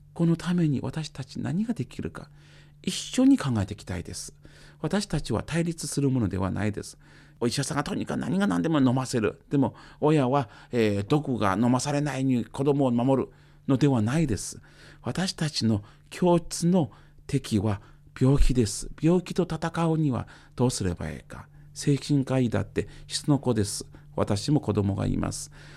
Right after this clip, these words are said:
なので、子供に悪いことはするつもりもないし、子供にとって将来何が一番いいのかを考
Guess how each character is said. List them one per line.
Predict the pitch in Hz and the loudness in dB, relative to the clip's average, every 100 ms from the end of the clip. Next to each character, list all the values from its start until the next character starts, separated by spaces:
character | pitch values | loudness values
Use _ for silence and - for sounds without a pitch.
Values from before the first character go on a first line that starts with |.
| - - - | -20 -10 0
な | 131 | 2
の | 123 | 4
で、 | 104 107 - - - - - - | 4 2 0 -12 -20 -20 -20 -18
子 | - 135 | -2 4
供 | 156 156 | 6 6
に | 117 | 6
悪 | 92 107 160 | 4 2 2
い | 170 | 2
こ | 98 | 0
と | 98 87 | 0 0
は | 92 - - - | 0 -4 -16 -8
す | - | 0
る | 120 | 2
つ | 127 120 | 2 2
も | 113 113 | 4 4
り | 117 | 4
も | 113 | 4
な | 110 135 | 2 2
い | 135 | 0
し、 | - - 78 - - - - | -4 -6 -6 -8 -20 -20 -6
子 | - | 0
供 | 175 190 | 2 4
に | 190 196 | 4 2
と | - | -2
っ | 156 | -4
て | - 156 | -2 -2
将 | - 190 | -2 0
来 | 165 | 0
何 | 135 151 196 | 0 0 0
が | 220 | 0
一 | 170 - | -4 -2
番 | 160 156 | 2 4
い | |
い | |
の | 151 127 | 2 0
か | - 131 | -2 -4
を | 131 - - - | -6 -10 -20 -8
考 | - | -2